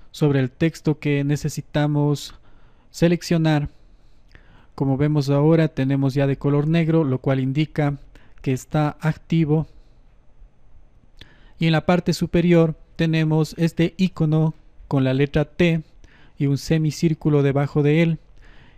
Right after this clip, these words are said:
que nos permite crear un texto deformado. Hacemos clic sobre esta e inmediatamente se nos abre una ventana que nos permite deformar el texto.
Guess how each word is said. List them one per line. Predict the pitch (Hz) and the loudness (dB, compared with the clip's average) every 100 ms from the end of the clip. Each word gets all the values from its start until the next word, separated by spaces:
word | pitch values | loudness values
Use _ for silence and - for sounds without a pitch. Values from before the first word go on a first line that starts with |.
| - | -6
que | 170 | -2
nos | 165 165 | 0 0
permite | 175 170 180 - 170 | 0 2 0 0 -2
crear | 151 156 156 | 0 0 0
un | 135 | -2
texto | - 160 - - 156 147 | 0 -2 -2 -2 -2 0
deformado. | 135 143 - 139 131 117 110 117 - - - - - - _ - - - - - | 0 0 0 -2 -2 -2 -4 -10 -16 -20 -20 -20 -20 -20 _ -20 -20 -20 -18 -12
Hacemos | 139 147 147 143 | -4 -2 -2 -2
clic | - 165 | 0 -2
sobre | - 147 147 165 | 0 0 2 2
esta | 170 - 165 156 - - - - - - - _ _ - | 0 0 -2 -2 -10 -20 -20 -20 -20 -20 -20 _ _ -6
e | 160 | -2
inmediatamente | 160 165 170 - 160 165 156 170 | 2 2 2 2 0 0 2 2
se | 160 156 | 2 2
nos | 143 147 | 2 4
abre | 151 156 160 | 4 4 2
una | 165 165 151 | 2 4 4
ventana | 170 165 160 151 151 143 - - - - - - | 2 2 2 4 2 0 -6 -20 -20 -20 -20 -2
que | 160 | 0
nos | 147 | 0
permite | - 156 156 160 160 151 | 2 2 2 2 0 0
deformar | 147 165 170 165 151 160 175 160 - | 0 0 2 2 4 4 4 2 -2
el | 139 | -2
texto. | - 135 - - 117 | 0 -4 -6 -12 -14